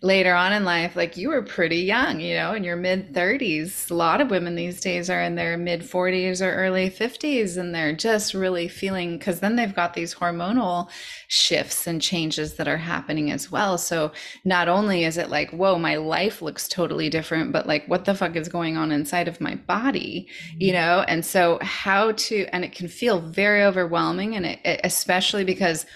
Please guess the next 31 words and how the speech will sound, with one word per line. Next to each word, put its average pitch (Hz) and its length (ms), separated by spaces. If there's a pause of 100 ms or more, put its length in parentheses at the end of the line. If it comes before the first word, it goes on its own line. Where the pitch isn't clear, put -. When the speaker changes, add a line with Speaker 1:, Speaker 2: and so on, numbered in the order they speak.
(120)
Speaker 1:
hormones 190 680 (240)
equal 175 380
emotions, 226 840
you 170 180
know, 170 300
when 165 240
estrogen 185 600
and 208 140
progesterone 196 720
levels 170 400
start 165 280
to 180 100
plummet 185 580
and 143 140
testosterone 180 760
as 170 160
well, 196 320
it's 160 160
like, 156 200 (400)
"Where 175 580
did 202 260
my 190 600 (140)
mojo 180 800
go?" 113 420
You 196 180
know, 190 200
"Where 202 480
did 214 240
my 196 220
vitality 196 800
go? 170 460